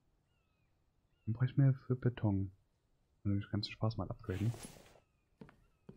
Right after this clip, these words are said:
Dann überlege ich gerade, ob wir das wirklich einfach machen. Und das Dorf hier ignorieren und erstmal nach Hause machen. Ich glaub, wie gesagt, die Base weitermachen.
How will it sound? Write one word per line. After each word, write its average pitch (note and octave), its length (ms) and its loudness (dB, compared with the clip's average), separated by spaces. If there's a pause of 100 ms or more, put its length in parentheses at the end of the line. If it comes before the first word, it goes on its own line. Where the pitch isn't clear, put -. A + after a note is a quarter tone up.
(260)
Dann G2+ 100 -6
überlege G#2+ 400 0
ich A2 100 -2
gerade, G#2+ 200 4
ob - 80 0
wir G#2+ 80 8
das - 220 -2
wirklich - 280 -2
einfach G#2 180 -2
machen. A#2+ 520 4 (1200)
Und G2 180 -2
das A2 120 2
Dorf A2 180 2
hier A2 120 2
ignorieren A2+ 380 6
und G#2 180 4
erstmal A2 420 -2
nach G#2 180 2
Hause A#2 220 4
machen. G#2 400 2 (880)
Ich - 20 -12
glaub, G2 140 -8
wie - 60 -18
gesagt, F#2+ 240 -6
die - 40 -2
Base C#3+ 440 2
weitermachen. B2+ 680 4